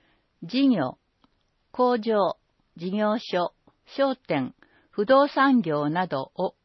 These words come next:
営んでいる個人及び法人。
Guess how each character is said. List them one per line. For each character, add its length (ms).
営 80
ん 80
で 180
い 80
る 240
個 160
人 280
及 220
び 140
法 280
人。 280